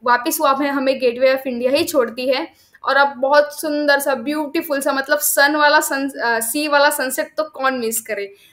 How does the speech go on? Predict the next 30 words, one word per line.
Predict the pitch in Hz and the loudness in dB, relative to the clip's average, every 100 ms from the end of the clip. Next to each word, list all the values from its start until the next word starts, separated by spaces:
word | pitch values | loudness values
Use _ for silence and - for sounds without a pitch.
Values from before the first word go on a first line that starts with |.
| _ _ | _ _
तो | 311 311 | 2 2
एकदम | 285 254 339 339 | 0 0 0 2
मज़ा | 311 294 302 | 0 6 8
आता | 302 302 | 8 4
है | 302 | 2
बोट | 285 269 | 2 0
में | 285 285 | 2 2
बैठ | 269 269 | 2 0
के, | 302 | -4
हम | 294 277 | -4 -4
मस्त | 269 277 | -4 -4
ऐसा | 427 - 269 | -4 -2 -4
सनसेट | 269 240 247 294 262 | -2 -4 0 0 0
एंजॉय | 262 262 254 | -4 0 0
करते | 262 269 262 277 | 0 0 0 2
हुए | 269 262 | 4 4
वापस, | 247 233 277 - - | 2 0 -6 -6 -2
अ, | 233 226 | -2 0
गेटवे | 233 233 262 | -2 -2 -2
ऑफ | 262 | -2
इंडिया | 269 247 247 | -2 -2 2
जा | 240 233 | 4 4
रहे | 247 | 2
थे। | 247 | -4
अभी | 247 247 | -4 -4
देख | 226 226 | -6 -6
सकते | 269 | -4
हैं | 247 | -2
ताज | 233 226 | 0 0
होटल, | 233 226 | -4 -8